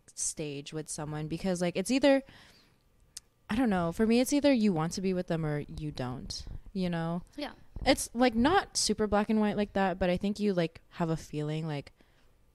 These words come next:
Speaker 1: okay, like, I know I'm, like, I have some things, but I wanna be with this person, so, like, I won't prolong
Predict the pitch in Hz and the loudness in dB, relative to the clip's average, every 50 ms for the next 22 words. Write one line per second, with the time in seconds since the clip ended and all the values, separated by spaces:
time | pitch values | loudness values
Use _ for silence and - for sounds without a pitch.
0 | _ - - - - 240 240 254 240 214 208 190 175 - 175 175 175 165 160 165 | _ -20 -6 0 0 2 2 4 4 4 4 4 4 2 0 0 2 2 2 2
1 | 170 170 170 175 165 160 156 - - - _ _ - - 175 151 156 151 151 151 | 2 2 2 2 0 0 -2 -4 -8 -18 _ _ -6 -4 -4 -2 -2 -4 -4 -4
2 | - 170 165 165 160 156 - _ - 180 165 156 156 165 180 190 - - - 165 | -4 -6 -6 -6 -8 -10 -12 _ -6 -4 -4 -2 -2 -2 -2 -4 -4 0 0 2
3 | 160 147 - _ - - - _ _ _ _ - - - 220 202 180 170 165 156 | 2 0 -2 _ -20 -20 -20 _ _ _ _ -14 -4 0 0 0 0 0 -2 -4
4 | - 160 151 147 147 - - 165 - - - 170 160 165 - - 185 190 208 214 | -4 -2 -2 -2 -4 -4 -6 -8 -6 -6 -6 -4 -4 -4 -2 -2 -2 -2 -2 -2
5 | - - 180 170 165 156 160 - - 175 165 165 165 160 151 - - - 180 165 | -4 -2 -2 -2 -2 -2 -4 -2 -2 -2 0 0 -2 -4 -4 -6 -6 -4 -4 -4
6 | 156 156 156 156 151 151 151 156 165 | -4 -4 -6 -6 -6 -6 -8 -10 -12